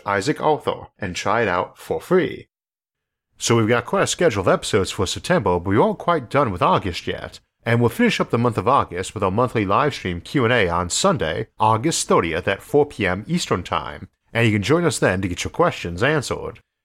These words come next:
We'll then head into September and start the month out with a look at space nomads and nomadic fleet-based civilizations.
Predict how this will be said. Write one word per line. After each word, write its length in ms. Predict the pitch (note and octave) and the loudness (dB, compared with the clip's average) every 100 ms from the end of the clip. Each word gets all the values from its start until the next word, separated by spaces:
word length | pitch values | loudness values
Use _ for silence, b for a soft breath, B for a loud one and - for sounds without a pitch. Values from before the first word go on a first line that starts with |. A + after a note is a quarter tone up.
| _ _ | _ _
We'll 160 | A#2 C3+ | 4 6
then 180 | A3 E3+ | 6 2
head 180 | F3+ | 0
into 120 | F#3+ C#3+ | 0 0
September 600 | C3 - C#3 F2+ F#2+ G2 | -2 0 0 0 2 2
and 100 | G2 | 2
start 280 | - B2+ - | 2 0 2
the 80 | |
month 260 | G2+ E3+ D#3 | 0 0 0
out 220 | E2+ F2+ | -2 -4
with 100 | G2 | -2
a 60 | G#2 | 2
look 180 | A#2+ A2+ | 2 2
at 140 | - | -2
space 400 | - C3+ E3+ - | -2 0 0 2
nomads 500 | F#3 C#3 E2+ F#2 - | 2 2 2 0 0
and 80 | G2+ | 0
nomadic 460 | F#2+ G2 B2 D3 | 0 0 -2 -4
fleet-based 500 | - C3 - F#2 F#2+ | -6 -8 -6 -8 -6
civilizations. 960 | - E2+ F2+ F2+ F#3 - F#2 G2 - - | -6 -6 -4 0 0 0 -4 -6 -12 -14